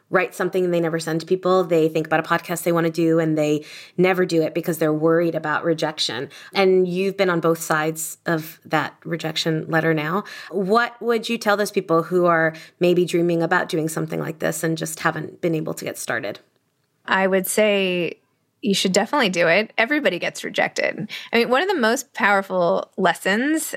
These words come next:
Speaker 2: I learned was this class I took at the New School with Sue Shapiro, who's an author, but she is, like, this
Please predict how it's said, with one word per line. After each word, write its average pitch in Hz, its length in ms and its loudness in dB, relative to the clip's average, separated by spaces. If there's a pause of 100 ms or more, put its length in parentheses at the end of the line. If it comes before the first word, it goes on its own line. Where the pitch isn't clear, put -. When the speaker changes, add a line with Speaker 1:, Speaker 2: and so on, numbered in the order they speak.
(340)
Speaker 2:
I 196 120 2
learned 185 360 0
was 180 200 0
this 180 160 -6
class - 280 0
I 185 100 2
took 185 220 -2
at 175 140 -2
the - 60 -2
New 202 200 4
School 175 380 0
with - 340 -2 (120)
Sue - 200 0
Shapiro, 185 600 0 (400)
who's 220 160 0
an 208 80 -2
author, 196 340 2
but 180 320 0
she 196 240 -2
is, 185 140 -4
like, 185 140 0
this 220 240 -2